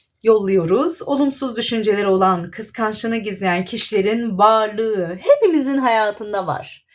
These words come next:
Şimdi böyle belirteç gibi çıkmış da siz böyle kendinize anlatıyorsunuz. "Şunu yaptık, bunu yaptık, kavga ettik, şöyle oldu, böyle oldu."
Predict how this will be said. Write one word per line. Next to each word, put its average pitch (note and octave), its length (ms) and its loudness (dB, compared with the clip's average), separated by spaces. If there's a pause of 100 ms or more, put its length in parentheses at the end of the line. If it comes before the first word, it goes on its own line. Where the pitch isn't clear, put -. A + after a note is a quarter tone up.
(120)
Şimdi F4+ 200 -8
böyle C#4 200 -4
belirteç C4+ 520 -2
gibi G#3+ 160 -10
çıkmış - 480 -6
da - 220 -6 (360)
siz G4 320 4
böyle C#4+ 320 2
kendinize D4+ 460 2
anlatıyorsunuz. A3+ 880 -2
"Şunu D4+ 300 -8
yaptık, C4 500 -8
bunu A#3 160 -2
yaptık, A3 420 -8
kavga C4 400 -2
ettik, - 360 -6
şöyle C4 420 0
oldu, A3 420 -2
böyle F2+ 320 -4
oldu." - 420 -12